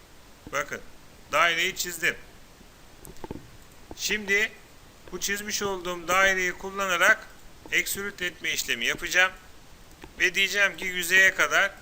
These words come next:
bu yüzeye kadar bunu ekstrüt et diyeceğim. Şimdi sonucu birleştir dersem yaptığımız her şeyi silecek.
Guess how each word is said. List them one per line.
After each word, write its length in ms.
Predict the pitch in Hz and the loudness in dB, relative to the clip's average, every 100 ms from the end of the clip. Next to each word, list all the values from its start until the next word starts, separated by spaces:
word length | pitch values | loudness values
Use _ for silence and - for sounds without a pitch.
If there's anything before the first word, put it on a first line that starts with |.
| - - | -16 -12
bu 100 | 196 | -8
yüzeye 360 | 196 165 170 165 | -4 0 0 0
kadar 360 | 160 180 180 | 0 0 -2
bunu 260 | 175 170 180 | -8 -8 -4
ekstrüt 500 | 175 170 - 190 175 | -2 -2 -6 -6 0
et 220 | 147 - | 0 0
diyeceğim. 280 | 110 98 90 - - - - - - | -6 -6 -8 -16 -20 -20 -20 -20 -12
Şimdi 220 | - 185 190 | -8 -4 -4
sonucu 500 | - 190 202 220 202 | -2 -2 0 -2 0
birleştir 540 | 214 220 - 220 202 | 2 6 6 4 6
dersem 460 | 233 220 - 220 233 - - | 8 10 10 6 2 -10 -2
yaptığımız 560 | 170 185 - 208 202 | 2 2 -2 -8 0
her 160 | 208 214 | 4 4
şeyi 420 | 190 202 196 220 - - - - - - - | 2 -2 -2 -2 -4 -18 -20 -20 -20 -20 -12
silecek. 540 | - - 202 180 185 | 4 6 8 4 2